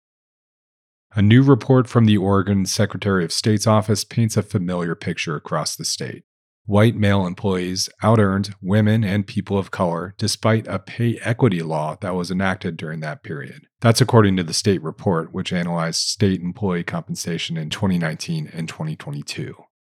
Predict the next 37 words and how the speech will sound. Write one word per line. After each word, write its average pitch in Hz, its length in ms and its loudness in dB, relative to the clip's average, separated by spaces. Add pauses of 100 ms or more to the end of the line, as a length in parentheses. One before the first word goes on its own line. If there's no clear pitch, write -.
(140)
In 101 140 2
twenty 107 220 4
seventeen, 98 640 2
Oregon 101 360 2
passed 98 340 0
a 90 40 0
new 104 280 4
pay 104 280 0
equity 90 400 -4
law 73 320 -6
that 78 160 -8
applies 98 540 0
to 92 260 -2
public 92 480 -2
and 101 220 -2
private 85 400 -2
workers, - 560 -6 (300)
aiming 104 300 6
to 92 100 0
have 90 180 0
employees 101 540 0
be 90 120 -4
paid 117 300 2
the 107 80 -2
same 85 400 0
for - 100 -14
the 82 120 -6
same 78 340 -6
work. - 420 -12 (380)
According 104 440 4
to 87 80 -4
the 87 200 -6
auditor 98 540 4
who 95 220 2
managed 85 520 -8
the 87 80 -4
report, 101 560 0